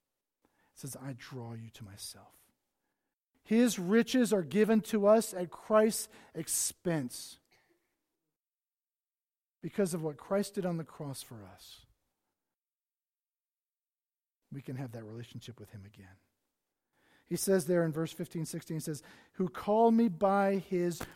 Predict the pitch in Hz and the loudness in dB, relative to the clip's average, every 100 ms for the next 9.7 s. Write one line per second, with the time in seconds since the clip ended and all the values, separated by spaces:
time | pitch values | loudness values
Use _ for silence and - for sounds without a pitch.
0 | - - 147 135 139 123 113 - - - | -20 -18 -10 -6 -6 -8 -10 -12 -14 -20
1 | _ _ _ _ _ _ _ _ _ _ | _ _ _ _ _ _ _ _ _ _
2 | _ _ _ _ _ _ 170 226 208 214 | _ _ _ _ _ _ -2 6 8 8
3 | - 202 180 - 185 170 135 190 226 185 | 6 0 -2 0 0 0 4 8 8 8
4 | - 190 - 165 190 254 220 202 185 160 | 2 2 2 2 6 6 6 2 2 0
5 | 156 180 180 - - - 185 208 233 220 | 0 -2 -6 -10 -20 -4 4 6 6 6
6 | 220 - 254 233 - 160 120 - - 220 | 4 4 4 4 4 -6 -6 -18 -8 2
7 | 247 240 202 180 240 254 - 262 262 262 | 6 6 4 6 8 6 4 8 8 6
8 | 247 240 233 254 208 - 254 247 254 254 | 4 4 6 6 6 2 -2 0 4 6
9 | 254 220 165 233 262 262 | 6 2 6 8 8 4